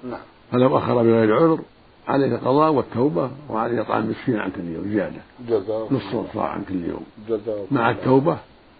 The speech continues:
Speaker 2: ومع القضاء.
Speaker 1: جزاكم الله خيرا.
Speaker 2: مم.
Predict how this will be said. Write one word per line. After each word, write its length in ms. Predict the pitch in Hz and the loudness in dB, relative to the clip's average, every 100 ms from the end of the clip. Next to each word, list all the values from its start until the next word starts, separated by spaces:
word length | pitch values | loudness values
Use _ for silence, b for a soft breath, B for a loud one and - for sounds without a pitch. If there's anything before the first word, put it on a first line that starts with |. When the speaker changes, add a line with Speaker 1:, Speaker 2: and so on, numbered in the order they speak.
| - - - | -20 -20 -2
Speaker 2:
ومع 260 | 123 139 107 | 4 4 4
القضاء. 340 | 95 85 76 - 78 90 85 - - - | 0 -4 -6 -12 -16 -14 -16 -20 -20 -8
Speaker 1:
جزاكم 680 | 123 135 131 127 120 131 | 0 2 4 2 0 -6
الله 320 | 120 117 104 101 | -6 -4 -4 -4
خيرا. 300 | - 104 98 92 - | -8 -8 -10 -14 -16
Speaker 2:
مم. 160 | 95 | -14